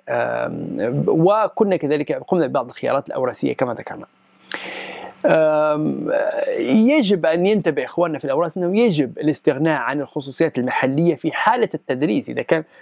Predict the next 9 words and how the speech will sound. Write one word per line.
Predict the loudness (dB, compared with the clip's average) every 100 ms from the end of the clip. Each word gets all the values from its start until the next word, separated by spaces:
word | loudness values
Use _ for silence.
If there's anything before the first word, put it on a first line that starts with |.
| -4
في | 0
الاستعمال | 2 2 2 4 2
اليومي | 2 2 2 0
بنادم | 2 2 2
يستخدم | 0 -2 -4 0
شيء | 0
اللي | 0 -2 0 2
يحتاجه، | 0 0 0 2
لكن | 2 2 2 -2